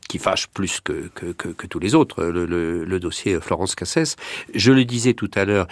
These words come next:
les temps ont changé. Il y a quand même des gens qui ont relativement ou carrément changé de position. Aujourd'hui, on peut parler des intellectuels, on peut parler des journalistes, on peut parler de l'Église, on peut parler même des partis politiques.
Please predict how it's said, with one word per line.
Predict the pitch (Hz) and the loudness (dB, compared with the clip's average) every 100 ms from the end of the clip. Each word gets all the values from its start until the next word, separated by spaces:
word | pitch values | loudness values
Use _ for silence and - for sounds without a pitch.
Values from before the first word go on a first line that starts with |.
| - - | -8 -4
les | 92 104 | 0 2
temps | - 101 | 4 4
ont | 80 | 2
changé. | - 123 127 147 160 - - - | 2 4 6 6 4 2 -14 -10
Il | - | 0
y | 104 | 0
a | |
quand | 92 98 | 2 2
même | 101 95 90 85 | 4 2 0 -2
des | 95 | -2
gens | 90 98 | 2 0
qui | - - 101 | 0 -4 -2
ont | 90 87 - - - | -2 -6 -20 -16 -10
relativement | 80 87 104 - 101 90 104 98 - - | -2 2 2 0 -4 0 2 2 0 -6
ou | 120 - - | -6 -4 -2
carrément | 107 107 104 110 - | 0 2 4 4 2
changé | - - 98 85 | -4 -2 -2 -2
de | 82 | -4
position. | - 95 123 - 185 147 - - - | -4 -4 -2 4 6 4 -4 -18 0
Aujourd'hui, | 110 104 104 101 107 101 | 4 6 4 4 2 0
on | 95 | -2
peut | 87 90 | -2 -2
parler | 85 90 90 | 0 0 0
des | 82 82 | -2 -4
intellectuels, | 80 95 120 - 175 139 - - | -4 -4 -4 2 2 2 -2 -2
on | 101 | -2
peut | 92 90 | -2 -4
parler | 85 85 | -4 -4
des | 80 82 | -4 -2
journalistes, | 85 117 170 175 - - | 0 0 0 -4 -6 -6
on | 113 | -4
peut | 98 95 | -2 -2
parler | 82 82 80 | -2 -4 -8
de | |
l'Église, | 80 107 123 185 123 98 85 - - | -2 -2 0 0 0 -4 -10 -14 -4
on | 98 | -2
peut | 98 | 0
parler | - 95 143 | 0 2 4
même | 107 147 | 4 4
des | 101 | 0
partis | 98 - - - | -4 -6 -6 -8
politiques. | - 82 135 151 - - | -6 -6 -4 -6 -8 -18